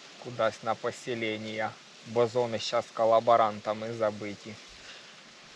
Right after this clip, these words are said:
Нічого не зробиш. Надо тільки повишати зарплати, пенсії, щоб це тупо стало невигодно.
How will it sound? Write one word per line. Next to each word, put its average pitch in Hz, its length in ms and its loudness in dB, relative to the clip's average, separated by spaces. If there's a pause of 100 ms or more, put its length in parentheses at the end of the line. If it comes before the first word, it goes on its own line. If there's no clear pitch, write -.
(2250)
Нічого 135 420 -8
не 101 180 -6 (160)
зробиш. 107 520 -6 (1500)
Надо 127 320 4
тільки 123 360 2
повишати 127 580 4
зарплати, 127 640 4
пенсії, 110 560 -4
щоб 104 260 -4
це 120 120 -4
тупо 131 400 -2
стало 117 520 2
невигодно. 110 840 -4